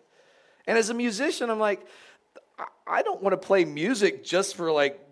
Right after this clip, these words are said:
three people in a room singing the same song. You know, I like my songs to connect with people outside of this. And so I kinda got to a point where I was like, "God,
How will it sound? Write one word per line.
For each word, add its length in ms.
three 280
people 460
in 60
a 80
room 640
singing 320
the 80
same 380
song. 260
You 80
know, 100
I 200
like 580
my 180
songs 460
to 100
connect 320
with 120
people 580
outside 720
of 120
this. 460
And 80
so 140
I 80
kinda 240
got 220
to 80
a 40
point 300
where 80
I 60
was 100
like, 240
"God, 320